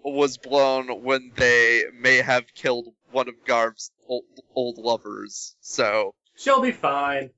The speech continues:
Speaker 2: Just maimed a little.
Speaker 1: Shh, if it's in the air, I get to play him angrier. If it makes the G M feel better, he can, like, just,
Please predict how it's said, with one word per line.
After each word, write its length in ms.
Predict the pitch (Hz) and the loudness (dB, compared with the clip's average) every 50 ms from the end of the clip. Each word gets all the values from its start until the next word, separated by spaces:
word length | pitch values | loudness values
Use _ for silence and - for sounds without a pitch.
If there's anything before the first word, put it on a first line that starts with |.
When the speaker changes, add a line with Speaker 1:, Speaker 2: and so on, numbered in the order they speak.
| _ - | _ -20
Speaker 2:
Just 160 | - - - | -20 -14 -8
maimed 300 | 127 127 131 139 131 120 | -6 -4 -4 -4 -4 -6
a 60 | 120 | -6
little. 280 | 120 117 117 123 - _ _ _ _ _ _ _ | -6 -6 -6 -8 -10 _ _ _ _ _ _ _
Speaker 1:
Shh, 420 | - - - - - - - 151 - | -14 -10 -10 -8 -8 -10 -10 -12 -16
if 60 | - | -16
it's 140 | 147 - 156 | -14 -12 -12
in 140 | 156 143 135 | -12 -10 -8
the 220 | 139 135 135 135 | -4 0 2 4
air, 160 | 131 131 120 113 | 4 4 4 2
I 80 | 113 | 0
get 120 | 101 120 117 | -2 -4 -10
to 60 | - | -12
play 280 | _ - - 127 123 | _ -4 -2 -2 -2
him 180 | 120 120 107 104 - | -2 -6 -12 -10 -6
angrier. 680 | 110 110 104 104 101 - - - 107 104 98 - _ _ _ _ - - 466 466 _ _ _ _ _ _ _ - _ _ - - - - - _ _ _ _ _ _ _ - _ _ - 294 _ _ - | -6 -6 -6 -8 _ -20 -20 -16 -16 -16 -16 -18 _ _ _ _ -4 -4 -4 -4 _ _ _ _ _ _ _ -20 _ _ -12 -12 -12 -12 -14 _ _ _ _ _ _ _ -20 _ _ -20 -20 _ _ -10
If 220 | 202 - 143 135 | -8 -6 -2 -2
it 80 | 165 170 | -2 2
makes 320 | 220 277 302 277 - - | 4 2 2 2 -2 -2
the 100 | 220 214 175 | 0 0 0
G 280 | 139 139 165 180 185 185 | 0 0 2 4 6 6
M 200 | 180 175 165 160 | 6 4 0 -4
feel 300 | - - 170 165 160 151 | 0 2 4 4 4 4
better, 380 | 123 143 135 139 135 139 139 | 4 4 4 4 4 2 0
he 140 | 131 - 131 | -2 -4 -10
can, 220 | - - 143 127 | -10 -10 -12 -10
like, 240 | 123 120 127 123 120 120 | -4 -2 -2 -2 -2 -4
just, 200 | - 120 117 - | -12 -16 -16 -16